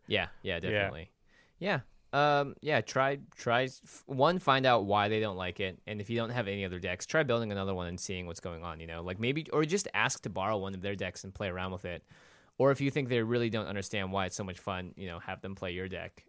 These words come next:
Speaker 1: <laughs>
Speaker 2: Yeah,
Speaker 1: But,
Speaker 2: I mean
Speaker 1: but just know that at, at a certain point, you will have to make concessions, like everyone has to make concessions, 'cause this is a group multiplayer game, so.
Speaker 2: I mean, sometimes the concession is you gotta find new people to play with, too, like,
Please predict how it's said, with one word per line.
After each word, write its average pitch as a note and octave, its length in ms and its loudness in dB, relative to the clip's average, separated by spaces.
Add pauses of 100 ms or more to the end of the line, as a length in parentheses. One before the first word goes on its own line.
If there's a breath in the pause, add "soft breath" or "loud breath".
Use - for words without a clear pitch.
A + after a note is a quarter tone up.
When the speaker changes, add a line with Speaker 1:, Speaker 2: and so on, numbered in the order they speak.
Speaker 1:
<laughs> C3 60 -4 (540 soft breath)
Speaker 2:
Yeah, C3+ 200 4
Speaker 1:
But, D3 100 8
Speaker 2:
I F#3 60 10
mean G3 240 10
Speaker 1:
but D#3+ 180 6
just F#3 160 8
know F3 220 10
that C3+ 160 8
at, B2+ 180 2
at B2 140 6
a - 20 4
certain C3+ 260 2
point, A2+ 280 2
you A#2+ 200 4
will A2 180 4
have G#2+ 200 0
to - 80 -10
make F#2+ 160 -4
concessions, F2 600 -8
like F2+ 120 -4
everyone F2+ 320 -4
has E2+ 200 -6
to - 40 -12
make E2 140 -8
concessions, F2 500 -10
'cause F#2+ 160 -12
this F#2 220 -10
is F2+ 80 -10
a F2+ 80 -6
group F2+ 280 -2
multiplayer D#2 540 -8
game, C2 320 -10
so. - 220 -12
Speaker 2:
I D3 40 4
mean, D3+ 120 6
sometimes G3 400 6
the D3 80 0
concession C#3+ 420 4
is A#2+ 140 2
you A#2 80 -2
gotta A2+ 100 4
find A#2 220 0
new G#2+ 80 0
people G#2 280 -4
to - 80 -14
play A#2+ 200 4
with, A#2+ 260 6
too, B2+ 360 6
like, G#2+ 260 0